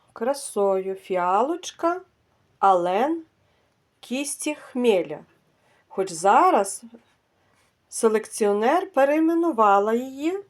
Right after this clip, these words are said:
і дала назву Ален китиці хмелю. Дуже приємно, що нарешті селекціонер перейменувала назву на українську мову. Фіалочка дуже гарна.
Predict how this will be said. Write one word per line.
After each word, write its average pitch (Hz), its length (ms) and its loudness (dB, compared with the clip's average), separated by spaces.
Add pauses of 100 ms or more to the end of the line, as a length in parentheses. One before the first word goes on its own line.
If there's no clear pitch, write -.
(480)
і 220 80 -6
дала 220 300 4
назву 294 760 2
Ален 208 640 2 (100)
китиці 269 640 -2
хмелю. 175 640 -2 (540)
Дуже 302 280 0
приємно, 262 640 -2
що 254 200 -4
нарешті 240 580 0
селекціонер 214 920 -2
перейменувала 202 1200 0 (880)
назву 285 520 0
на 208 260 2
українську 185 960 -8
мову. 156 480 -6 (760)
Фіалочка 233 840 2 (340)
дуже 302 420 -2
гарна. 175 580 -2